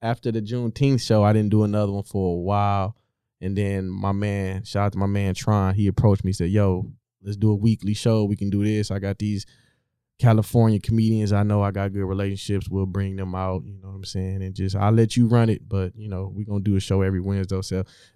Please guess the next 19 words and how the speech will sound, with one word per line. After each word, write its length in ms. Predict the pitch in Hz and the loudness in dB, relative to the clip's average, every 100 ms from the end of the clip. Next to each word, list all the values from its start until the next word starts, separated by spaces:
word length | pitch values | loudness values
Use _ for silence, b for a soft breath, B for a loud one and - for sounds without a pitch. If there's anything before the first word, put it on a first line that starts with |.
| 113 | 0
that's 200 | 123 117 | 2 4
been 200 | 117 110 | 2 2
my 140 | 104 | 2
saving 420 | - 120 110 104 | 2 2 2 2
grace 300 | 101 110 98 | 2 2 2
now, 340 | 110 117 101 92 - | 2 2 2 -2 -8
is 220 | 92 87 | -10 -6
I'm 220 | 95 101 | 0 2
able 200 | 101 98 | 2 2
to 60 | 98 | 0
do 240 | 90 101 | 0 0
jokes, 440 | 92 98 98 - - _ _ _ _ _ _ - _ - | 0 -2 -2 -6 -16 _ _ _ _ _ _ -20 _ -8
try 280 | - 113 117 | -2 0 0
jokes, 400 | 101 110 110 - | -2 -2 -2 -2
work 220 | 107 107 | -4 -2
on 120 | 107 | -4
timing, 520 | 101 107 101 101 98 90 | -2 -2 0 0 -2 -4
and 120 | 87 | -6
just 520 | 95 92 - - - | -8 -10 -12 -20 -20